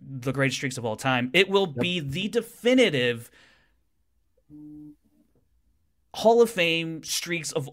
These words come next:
Speaker 1: all time, because to set that mark, to reach the, the all-time mark and to set the all-time mark, he will have had to beaten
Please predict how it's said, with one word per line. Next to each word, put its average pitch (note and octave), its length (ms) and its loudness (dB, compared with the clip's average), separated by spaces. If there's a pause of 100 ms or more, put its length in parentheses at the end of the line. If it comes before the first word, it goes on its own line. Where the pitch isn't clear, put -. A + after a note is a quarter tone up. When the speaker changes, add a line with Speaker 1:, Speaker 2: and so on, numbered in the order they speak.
(140)
Speaker 1:
all G3+ 240 10
time, B2 580 -2
because C3 520 0 (800)
to D3+ 100 -6
set F#3 360 2
that E3 280 2 (120)
mark, C#3+ 480 0
to - 120 -8
reach E3+ 300 -4 (200)
the, B2 240 -4
the C3 160 -2
all-time C#3 340 2
mark B2+ 240 2
and C#3+ 120 2
to C3 60 2
set E3+ 220 -2
the D3+ 60 -4
all-time C3 320 -2
mark, C3 200 -2 (180)
he - 100 -10
will F3+ 100 -2
have D3+ 160 -6
had C#3 220 -4
to C#3 60 -10
beaten B2 400 -4